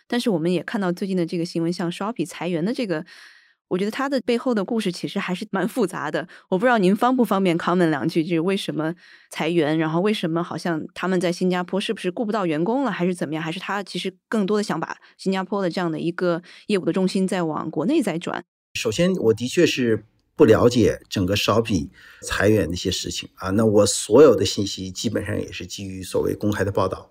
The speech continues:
Speaker 2: 那这件事情呢，就说如果是从一个公允的一个商业逻辑来讲，甚至比如说一个企业自身运营来讲，刮骨疗伤、寻求自保的角度来讲，这都其实是属于我们认为是叫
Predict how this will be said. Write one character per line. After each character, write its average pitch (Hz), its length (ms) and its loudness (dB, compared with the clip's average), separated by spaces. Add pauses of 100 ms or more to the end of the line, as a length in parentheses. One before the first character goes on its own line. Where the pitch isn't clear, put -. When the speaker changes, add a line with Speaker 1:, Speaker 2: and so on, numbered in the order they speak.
(140)
Speaker 2:
那 160 140 8
这 156 180 4
件 247 140 8
事 - 180 0
情 131 200 2
呢， 131 100 2
就 131 100 -4
说 131 300 4 (500)
如 131 240 2
果 196 160 6
是 - 160 -2
从 120 220 -6
一 123 60 -4
个 117 100 2
公 180 260 2
允 131 240 4
的 - 220 -10 (480)
一 107 100 -4
个 110 160 4
商 147 240 2
业 147 120 6
逻 95 200 2
辑 113 140 0
来 76 160 -4
讲， - 320 -8 (240)
甚 - 340 4
至 113 400 4
比 107 60 -4
如 98 80 2
说 104 180 0 (220)
一 - 80 -14
个 113 100 0
企 - 280 -6
业 92 180 0
自 - 180 -6
身 120 160 -2
运 123 140 0
营 92 140 -2
来 80 120 -10
讲， 101 280 -8
刮 107 160 0
骨 95 160 -4
疗 90 180 -2
伤、 107 340 -4 (380)
寻 - 260 2
求 104 220 4
自 143 180 4
保 - 220 0
的 - 80 -6
角 - 140 2
度 - 100 -10
来 98 100 -4
讲， 101 220 -6
这 123 100 0
都 113 300 10
其 - 240 2
实 117 180 2
是 101 320 2
属 - 300 -4
于 98 280 -2
我 101 60 -4
们 98 160 0
认 110 100 2
为 117 40 4
是 117 160 0
叫 92 400 2